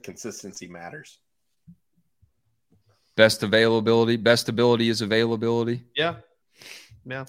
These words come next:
Speaker 2: Cool. Well, we'll, we'll dig into that 'cause I'm, uh, especially if Raiola does end up coming to Georgia, I think that's going to be
Speaker 1: Yeah, I think we'll probably do a couple podcasts about that.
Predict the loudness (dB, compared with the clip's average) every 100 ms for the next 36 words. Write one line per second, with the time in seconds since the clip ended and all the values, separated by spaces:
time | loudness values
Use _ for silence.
0 | -18 _ _ _ -4 0 0 0 2 2
1 | 2 2 2 2 2 2 -2 0 0 -2
2 | -6 -6 -4 -2 0 0 -2 -4 -10 _
3 | -12 4 6 6 4 -2 -2 0 2 2
4 | 2 -2 -2 -2 -2 -4 -8 -8 -10 -10
5 | -10 -6 -6 -6 -8 -6 -6 -6 -6 -8
6 | -8 -8 -8 -6 -6 -10 _ -12 -10 -8
7 | -8 -8 -4 -4 -4 -8 -12 -8 -10 -10
8 | -14 -16 -16 -20 -20 -20 -20 -20 -20